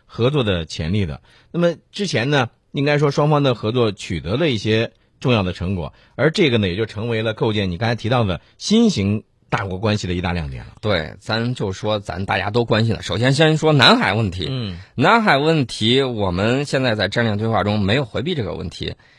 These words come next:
Speaker 2: 坦诚深入、建设性的态度讨论了这个问题。我们呢，把这个海上争议这些问题、原则立场都阐述的一清二楚。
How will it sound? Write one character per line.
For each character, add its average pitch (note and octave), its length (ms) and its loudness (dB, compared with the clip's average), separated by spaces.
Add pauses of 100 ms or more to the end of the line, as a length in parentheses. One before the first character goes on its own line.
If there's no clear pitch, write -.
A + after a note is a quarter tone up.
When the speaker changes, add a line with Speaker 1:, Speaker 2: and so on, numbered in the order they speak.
(260)
Speaker 2:
坦 A#2 220 2
诚 C#3 160 4
深 F3+ 160 0
入、 D#3+ 260 0 (100)
建 C#3+ 240 2
设 G#2 120 2
性 G2+ 120 0
的 F#2+ 80 0
态 A#2 200 0
度 E2+ 180 -6 (380)
讨 F2 240 -4
论 D#3+ 160 2
了 B2 100 0
这 G#2 140 -4
个 E2+ 100 -4
问 F2 180 -2
题。 - 220 -12 (460)
我 G#2+ 140 2
们 C3 140 4
呢， D3 200 -2 (240)
把 F2+ 160 -2
这 A#2 120 2
个 G#2+ 120 2
海 F2+ 180 -2
上 F#2 140 -2
争 B2+ 180 -4
议 A2 80 0
这 G2 100 -4
些 G#2 120 -4
问 G2+ 180 -4
题、 F2 260 -10
原 G2+ 180 -4
则 A#2 80 -2
立 A#2+ 100 -2
场 A2 160 -8 (180)
都 A2 160 -4
阐 - 240 -6
述 G2+ 140 -6
的 - 80 -6
一 G#2 260 -2
清 A#2 240 0
二 A#2+ 180 0
楚。 - 260 -12